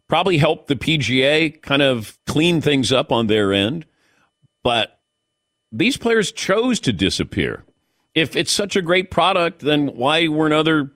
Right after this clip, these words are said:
you know, networks waiting in line, falling all over themselves? They weren't gonna, they weren't gonna get in, in bed with the Saudis and this tour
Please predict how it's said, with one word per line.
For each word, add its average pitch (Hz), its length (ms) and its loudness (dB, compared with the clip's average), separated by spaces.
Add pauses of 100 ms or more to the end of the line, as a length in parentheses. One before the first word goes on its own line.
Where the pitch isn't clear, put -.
you 131 100 -4
know, 107 140 0
networks 135 680 -2 (260)
waiting 143 400 0
in 160 80 2
line, 147 400 0 (140)
falling 170 380 0
all 160 200 2
over 190 180 -2
themselves? - 600 -6 (680)
They 143 260 -4
weren't 180 200 -2
gonna, 180 220 -4 (120)
they 127 120 -2
weren't 160 180 -4
gonna 180 140 -2
get 151 280 -2
in, 160 280 -2 (140)
in 131 200 0
bed 160 300 0
with 139 200 -2
the 123 280 0
Saudis 160 840 -2
and 98 400 0
this 131 220 0
tour 147 460 -2